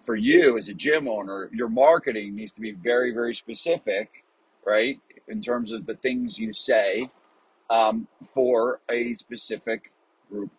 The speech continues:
of people. And that's the most foundational thing in marketing. And I know I'm, like, you know, talking basics here, right? But I, I can't stress this enough. In whatever business you want, whatever thing you wanna do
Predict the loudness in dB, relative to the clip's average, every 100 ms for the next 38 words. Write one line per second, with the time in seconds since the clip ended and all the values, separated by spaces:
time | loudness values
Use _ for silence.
0 | _ -6 -6 -6 -8 -8 -16 _ _ _
1 | _ _ _ -6 0 2 2 0 -2 -2
2 | 0 0 2 0 0 -6 -6 0 2 0
3 | -2 -4 -2 -2 -2 -6 -6 -6 -2 4
4 | 6 6 4 0 -2 _ -4 -4 2 4
5 | 4 2 2 2 0 -8 -10 -10 -8 -8
6 | -12 _ _ _ -2 4 4 2 -6 _
7 | 0 0 0 -10 -8 -6 0 -2 0 2
8 | 2 -2 -8 -6 -6 -6 2 6 6 4
9 | -2 -2 -2 -4 -2 4 6 6 4 -2
10 | -2 -4 -4 -2 -2 -2 0 2 2 0